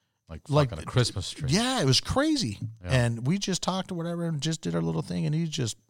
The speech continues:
Speaker 2: fist pumping, "Dude, so cool, the blah, blah, blah." He just thought it was the best thing on the planet. So
Speaker 1: That's
Speaker 2: that,
Speaker 1: amazing.
Speaker 2: I think, is cool when people get excited about that. And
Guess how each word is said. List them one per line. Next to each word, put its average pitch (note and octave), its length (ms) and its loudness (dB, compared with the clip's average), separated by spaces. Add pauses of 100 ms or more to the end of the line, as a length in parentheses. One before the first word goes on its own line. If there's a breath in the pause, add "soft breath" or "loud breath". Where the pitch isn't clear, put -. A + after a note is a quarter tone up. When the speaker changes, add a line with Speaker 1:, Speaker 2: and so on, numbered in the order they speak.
(100)
Speaker 2:
fist F3 340 0
pumping, E3+ 380 -2
"Dude, F#3 280 -4
so G2+ 240 -4
cool, F#2+ 280 -6
the F2 120 -6
blah, F#2 200 -6
blah, F#2 140 -4
blah." F#2+ 240 -6 (540 loud breath)
He G3+ 120 -2
just G3 220 -2
thought D#3 100 -2
it D#3 40 -2
was D3+ 100 -4
the D3+ 60 -10
best D#3+ 200 -4
thing E3+ 100 -6
on E3 60 0
the D#3+ 60 -2
planet. F#3 240 -4
So - 140 -2
Speaker 1:
That's A#2+ 100 -4
Speaker 2:
that, G3 220 4
Speaker 1:
amazing. F#3+ 100 2
Speaker 2:
I E3+ 100 4
think, E3 200 0
is C#3 100 0
cool A#2+ 220 -2
when G#2+ 100 0
people D3 340 -6
get B2 140 0
excited G#2+ 340 -2
about G2+ 260 -8
that. G2+ 220 -8
And G2+ 140 -10